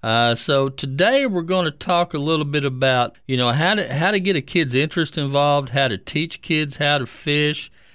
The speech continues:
and, uh, you know, getting kids involved with fishing, uh, and hopefully give some pointers on, on how I go about this and, uh, perhaps pass some of this on to you.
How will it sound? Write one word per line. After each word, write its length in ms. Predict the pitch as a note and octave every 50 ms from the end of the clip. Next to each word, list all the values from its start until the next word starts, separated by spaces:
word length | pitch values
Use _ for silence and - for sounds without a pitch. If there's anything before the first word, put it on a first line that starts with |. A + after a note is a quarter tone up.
| _ _ _ -
and, 500 | B2 A#2+ B2 B2 B2 A#2+ B2 A#2+ A#2 A#2
uh, 280 | A2+ A2+ A2+ A2+ A2+ A#2
you 100 | B2 B2+
know, 140 | B2 A#2 A#2
getting 340 | B2 C3+ D#3 D#3+ D#3+ C#3+ B2+
kids 300 | - - D#3 D3+ C3+ C3
involved 500 | A#2+ A#2+ B2 C3+ C#3 D3 D3 C#3+ C3 B2
with 260 | B2 C#3 D#3+ D#3+ -
fishing, 600 | - - - A#2+ A2 G2+ - - E2 F2 G2+ - - - - - - _ _ _ -
uh, 40 |
and 540 | G#2+ G#2 G#2+ G#2 G#2 G#2+ G#2+ A#2 A#2 A2+ A2+
hopefully 460 | A#2+ D3+ F3+ F#3+ F#3+ - D#3 C3+ C3+
give 280 | C3 C3 C#3+ D#3 D#3 C#3+
some 180 | - - A#2 A2
pointers 720 | - - - G#3 G#3 G#3+ G#3+ F#3+ D#3+ C#3+ C#3 C3+ B2+ -
on, 260 | A2+ A2 A2+ A#2 -
on 240 | - G#2+ A2+ A2+ A#2
how 220 | A#2 D3 D#3 D#3+ D3+
I 160 | D3+ F#3 B3
go 240 | A#3+ F#3+ D#3 B2+ A2+
about 420 | A2+ A#2 A#2 A2+ G#2+ G#2 G2+ - -
this 440 | G#2+ G2 G2+ G#2+ B2 B2+ - - - - - - - _ _ -
and, 400 | A#2+ A#2+ A#2+ A#2 A#2 A#2 A#2 A2+
uh, 260 | A2 A2 A2 G#2+ G#2
perhaps 520 | - - - B2 C#3 C#3+ C#3+ C#3 - -
pass 320 | - - D#3 D3+ D3 C3+ -
some 200 | - C3+ C3 C3+
of 60 | B2+
this 160 | B2+ - -
on 180 | C3+ C3 C3+ C3
to 60 | A#2
you. 520 | G#2+ A2 A#2+ C3+ C#3 C#3 B2+ G#2 F#2 F#2